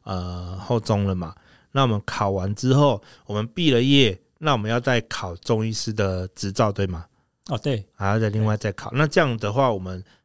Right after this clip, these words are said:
Speaker 1: 这边我们也需要去补习吗？还是我们，呃，自学？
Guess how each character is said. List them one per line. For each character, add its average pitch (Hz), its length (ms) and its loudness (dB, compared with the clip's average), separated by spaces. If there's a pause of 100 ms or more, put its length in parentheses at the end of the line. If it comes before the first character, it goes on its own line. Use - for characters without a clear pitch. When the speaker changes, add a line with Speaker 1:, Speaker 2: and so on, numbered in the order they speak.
(100)
Speaker 1:
这 - 80 -4
边 170 200 2
我 156 40 0
们 92 140 -4
也 85 80 -6
需 - 160 -4
要 110 80 4
去 107 100 -4
补 95 220 -8
习 98 220 -12
吗？ 90 100 -12
还 92 140 -6
是 123 160 0
我 110 100 0
们， 90 340 -4 (380)
呃， 92 420 -4 (140)
自 113 240 -2
学？ 82 420 -8